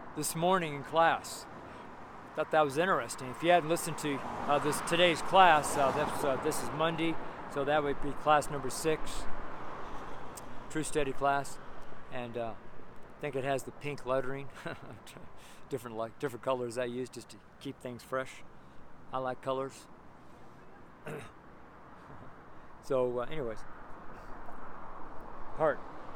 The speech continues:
knows the hearts and bear them witness.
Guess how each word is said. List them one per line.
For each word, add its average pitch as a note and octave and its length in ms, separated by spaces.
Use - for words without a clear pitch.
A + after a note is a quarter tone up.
knows F3+ 220
the F3 100
hearts D#3 400
and C#3+ 240
bear G3 240
them F3+ 260
witness. D3 540